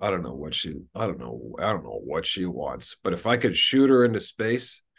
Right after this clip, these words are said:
where she's alone, maybe with other women,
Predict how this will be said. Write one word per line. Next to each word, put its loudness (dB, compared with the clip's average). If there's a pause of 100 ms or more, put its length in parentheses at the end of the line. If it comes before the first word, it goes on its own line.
(600)
where 0
she's 0
alone, 4
maybe 0
with -2
other -2
women, 0